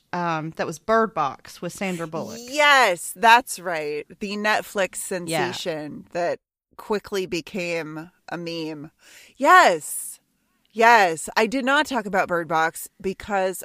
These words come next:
Speaker 2: I sobbed through most of it. And I feel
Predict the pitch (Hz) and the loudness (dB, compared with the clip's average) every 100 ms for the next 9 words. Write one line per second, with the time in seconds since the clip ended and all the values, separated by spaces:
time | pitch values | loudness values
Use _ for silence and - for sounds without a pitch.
0 | - 175 175 175 175 147 - - - 254 | 0 4 6 6 4 2 -4 -8 0 4
1 | 214 160 131 135 - _ _ 208 190 185 | 6 4 0 -8 -14 _ _ -4 -2 -2
2 | 175 - - 147 131 - _ _ _ - | -6 -6 -10 -8 -8 -8 _ _ _ -20
3 | - _ - 214 208 196 196 190 - _ | -20 _ -4 2 2 2 -2 -10 -14 _
4 | _ _ _ _ _ _ _ _ _ _ | _ _ _ _ _ _ _ _ _ _
5 | - 214 220 208 - 233 226 220 208 202 | 2 4 4 0 -10 -6 0 0 0 2
6 | 202 202 202 | 2 0 -2